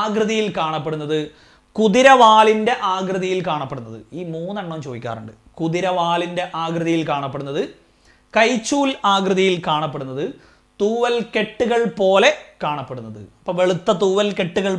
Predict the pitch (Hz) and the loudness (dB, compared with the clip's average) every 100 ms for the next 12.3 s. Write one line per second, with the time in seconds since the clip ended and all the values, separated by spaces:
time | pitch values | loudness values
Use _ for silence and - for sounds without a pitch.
0 | 180 185 190 185 175 180 180 175 175 180 | -4 -2 -2 -2 -4 -4 -2 -2 -2 -2
1 | 175 160 - _ _ - 202 202 202 160 | -4 -6 -8 _ _ -4 0 0 -4 -8
2 | 151 139 143 165 165 185 180 185 180 190 | -8 -6 -6 -6 -4 -4 0 0 0 -4
3 | 185 165 160 170 165 165 151 147 143 131 | -4 -6 -6 -8 -8 -8 -8 -8 -10 -10
4 | 123 110 _ _ _ _ _ _ _ _ | -12 -16 _ _ _ _ _ _ _ _
5 | - 151 131 160 208 - - _ _ - | -6 -4 -2 -2 -2 -2 -14 _ _ -10
6 | 165 190 202 214 185 160 151 151 151 - | -2 2 4 2 2 2 2 0 -6 -14
7 | _ _ _ - 208 240 277 220 196 202 | _ _ _ 4 6 6 4 4 6 4
8 | 196 180 190 202 185 175 165 156 147 143 | 4 0 2 2 2 -2 -4 -4 -4 -6
9 | 139 143 147 - - 208 240 - 247 226 | -6 -8 -10 -12 -2 2 2 2 -2 -2
10 | 208 170 151 147 147 - 196 208 240 254 | -2 -2 -2 -6 -8 -2 2 4 4 4
11 | 247 233 202 190 175 175 165 165 170 170 | 2 2 2 2 2 0 0 -2 -2 -2
12 | 160 151 | -2 -2